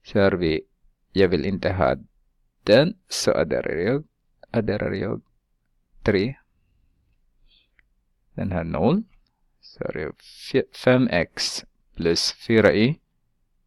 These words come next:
är lika med tolv. Det betyder fyra x, eh, nej, fem x plus fyra y är lika med tolv. Så sätter in jag den.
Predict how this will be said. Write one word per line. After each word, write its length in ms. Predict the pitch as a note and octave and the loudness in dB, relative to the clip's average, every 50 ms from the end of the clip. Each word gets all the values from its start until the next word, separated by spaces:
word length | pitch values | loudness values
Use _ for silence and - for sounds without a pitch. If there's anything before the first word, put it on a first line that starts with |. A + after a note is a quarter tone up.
| _ _ _ _ _ _ _ _ _ _ _ _ _ | _ _ _ _ _ _ _ _ _ _ _ _ _
är 120 | - A2+ A#2 | -4 -2 0
lika 320 | A#2+ B2+ - - G#2+ F2+ | 0 0 0 0 -2 -2
med 180 | - - - - _ _ _ _ _ _ _ _ _ _ _ _ _ | -2 -6 -12 -16 _ _ _ _ _ _ _ _ _ _ _ _ _
tolv. 340 | - - G2 G1+ G1+ G1+ G1+ - - _ _ _ _ _ _ _ _ _ _ _ _ _ _ _ _ _ _ _ _ _ - - - - - _ _ _ | -2 0 0 0 0 -4 -12 -18 -20 _ _ _ _ _ _ _ _ _ _ _ _ _ _ _ _ _ _ _ _ _ -20 -20 -20 -20 -20 _ _ _
Det 100 | - A2+ | 0 2
betyder 580 | A2 A2 A2 - D3 D3 C#3 C3 G#2+ F#2+ F#2 G2 - - - - - - - - - - - - | 2 2 4 4 6 4 6 6 6 6 6 4 0 -8 -16 -18 -16 -14 -12 -12 -12 -12 -10 -4
fyra 400 | - C3 C3 C3+ C3+ C#3 C3 C3 - - - | 0 2 4 6 6 6 6 6 4 4 0
x, 260 | C#3+ D3 - - - - - - - - - - - - - - - - - - - - | -4 -4 -4 -4 -4 -4 -4 -2 -4 -4 -4 -2 -2 -2 -2 0 -2 -2 -4 -6 -2 2
eh, 240 | A2+ G#2+ G2 - - | 4 6 6 4 4
nej, 180 | A2 - - | 0 -2 -2
fem 280 | - - C3+ C#3 - - | 0 2 2 2 2 0
x 220 | B2 A#2+ - - | -4 -4 -6 -8
plus 280 | - - A#2 - - - | -6 -4 -2 -2 -2 0
fyra 260 | - C3+ C3 C#3 C#3 | 0 2 2 2 2
y 220 | - - D#3 D3+ - _ _ _ _ - | 0 -2 -4 -4 -6 _ _ _ _ -6
är 120 | - A2+ | -2 -2
lika 220 | A2+ A2+ - G#2+ | -2 0 0 0
med 240 | F#2+ E2 D#2+ - _ | 0 0 -2 -4 _
tolv. 280 | - - G1+ G1+ G1+ - _ | -4 -4 -4 -4 -4 -10 _
Så 180 | - - - C3+ | -8 -4 -2 0
sätter 340 | - - G3+ G3+ - F#3 B2 | 2 2 2 4 4 2 4
in 160 | F#2+ F#2 A2 | 2 2 0
jag 220 | D#3 E3+ D3+ A#2 | 0 0 -2 -2
den. 180 | A2 - B2 | -2 -4 -6